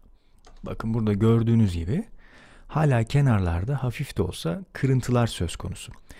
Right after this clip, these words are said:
Şimdi bu dakikadan sonra birazcık daha ince işçilik kullanarak ve,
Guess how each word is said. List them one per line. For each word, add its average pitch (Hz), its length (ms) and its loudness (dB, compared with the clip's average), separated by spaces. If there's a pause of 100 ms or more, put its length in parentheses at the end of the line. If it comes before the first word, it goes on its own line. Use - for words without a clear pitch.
(400)
Şimdi 214 500 2
bu 226 240 -2
dakikadan 104 480 0
sonra 175 320 -2
birazcık 143 500 0
daha 120 200 0 (320)
ince 170 320 4
işçilik 127 440 0
kullanarak 117 720 0 (560)
ve, 120 280 2